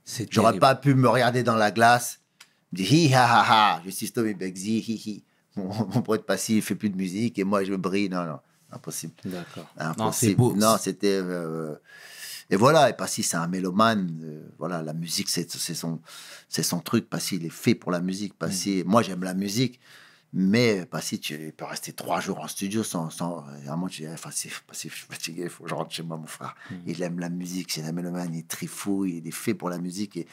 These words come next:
Speaker 2: il était obligé d'avoir, euh, euh, c'est, il était destiné à avoir cette, cette carrière-là. Et c'est
Speaker 1: Mhm.
Speaker 2: pas, c'est pas fini
Speaker 1: Et
Speaker 2: encore.
Speaker 1: il y a quelque chose qui te caractérise bien, Misto, c'est ta générosité. Tu vois, j'ai l'impression que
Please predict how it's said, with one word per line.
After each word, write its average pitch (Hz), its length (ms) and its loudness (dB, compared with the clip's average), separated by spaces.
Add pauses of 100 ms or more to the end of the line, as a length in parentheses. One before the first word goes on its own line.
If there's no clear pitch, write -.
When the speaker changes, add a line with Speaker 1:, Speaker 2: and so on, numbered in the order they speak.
(260)
Speaker 2:
il - 60 -10
était 87 160 -6
obligé 92 280 -2
d'avoir, 87 300 -4
euh, 82 60 -12 (680)
euh, 78 260 -8
c'est, - 220 -16
il 95 100 -8
était 87 200 -8
destiné 110 420 -2
à 101 60 0
avoir 87 240 -2
cette, 82 160 -4
cette - 200 -8
carrière-là. 82 560 -4
Et 214 60 -6
c'est 190 140 -6
Speaker 1:
Mhm. 92 40 -14
Speaker 2:
pas, 78 120 -6 (100)
c'est - 180 -10
pas - 80 -10
fini 95 260 -6
Speaker 1:
Et - 40 -10
Speaker 2:
encore. 127 340 0
Speaker 1:
il 139 60 4
y 127 60 6
a 127 40 2
quelque 143 240 0
chose 180 200 2
qui 127 120 4
te - 60 -8
caractérise 123 720 6
bien, 147 240 6
Misto, 143 420 6
c'est 113 300 0 (1120)
ta 113 180 6
générosité. 110 920 4 (420)
Tu 117 100 -4
vois, 143 340 4
j'ai 120 160 -2
l'impression 139 560 2
que 135 320 2